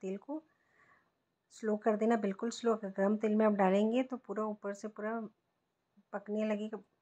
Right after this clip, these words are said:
जल जाएगा समोसा, अंदर से कच्चा और उसका अच्छा से पापड़ी टाइप का टूटने लगता है। इसलिए हमेशा समोसा को या वैसे तलने वाला मैदा का चीज़ को स्लो फ्लेम में ही,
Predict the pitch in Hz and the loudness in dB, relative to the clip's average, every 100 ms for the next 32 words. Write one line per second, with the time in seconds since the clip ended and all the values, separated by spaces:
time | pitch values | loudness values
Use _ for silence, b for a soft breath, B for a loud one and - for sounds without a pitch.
0 | 190 208 208 220 196 208 208 202 214 214 | -10 -2 0 2 0 0 -2 -4 -2 -2
1 | 190 202 202 196 190 - 247 214 196 - | 0 0 -2 -8 -10 -6 -4 -2 -4 -6
2 | 214 202 196 196 - 180 185 196 208 - | -8 -6 -10 -12 -4 -4 -4 -8 -10 -14
3 | _ _ - 302 - 208 202 185 190 196 | _ _ -14 -12 -10 -10 -10 -12 -10 -10
4 | 190 - 208 - 247 269 B B B B | -10 -10 -12 -10 -12 -12 B B B B
5 | - 214 226 240 254 247 214 185 190 208 | -6 0 2 4 4 4 2 2 2 2
6 | 202 220 208 202 202 196 208 202 180 196 | 2 2 4 6 4 2 -4 0 2 4
7 | 202 208 196 175 190 196 208 208 208 - | 6 6 4 2 0 -2 -6 -8 -10 -4
8 | 294 - B B B - - 233 240 247 | -4 -4 B B B -18 0 2 2 2
9 | 220 214 226 254 | 4 4 6 4